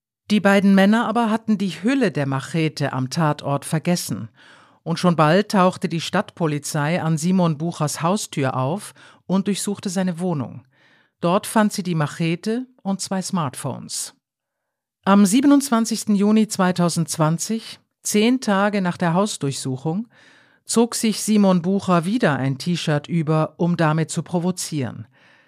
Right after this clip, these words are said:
Auf dem Shirt stand „White Lives Matter“, eine Antwort U-S-amerikanischer Rechtsextremisten auf die Black Lives Matter-Bewegung.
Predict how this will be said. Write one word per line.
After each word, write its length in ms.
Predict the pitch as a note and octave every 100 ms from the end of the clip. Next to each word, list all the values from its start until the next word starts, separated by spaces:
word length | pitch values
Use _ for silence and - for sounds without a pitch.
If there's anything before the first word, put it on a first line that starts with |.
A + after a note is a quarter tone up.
| _ _ _
Auf 220 | F3 F3 -
dem 160 | F#3
Shirt 320 | - G3+ A#3
stand 520 | - F#3+ F3 F3 - - _ _ _
„White 480 | D#3+ F3 F3 A3 -
Lives 460 | F3+ E3 F3 - F3+
Matter“, 440 | F3+ F#3 C#3 A#2 - _ _ _
eine 280 | E3+ F3+ E3+
Antwort 580 | A3+ - G3+ F#3+ F#3+ -
U-S-amerikanischer 1300 | F#3 F3 G3 - - F3 D#3+ D#3 D#3+ E3+ F3 E3 D3
Rechtsextremisten 1200 | F#3 - - D3 D3 - D#3 D3 D3+ - F#3+ F3+ - - _ _
auf 200 | E3+ -
die 140 | F3+
Black 360 | - D#3+ D#3+ -
Lives 380 | E3 E3 - F3+
Matter-Bewegung. 960 | F3 D#3+ B2+ B2+ A#2+ A#2 A2+ - -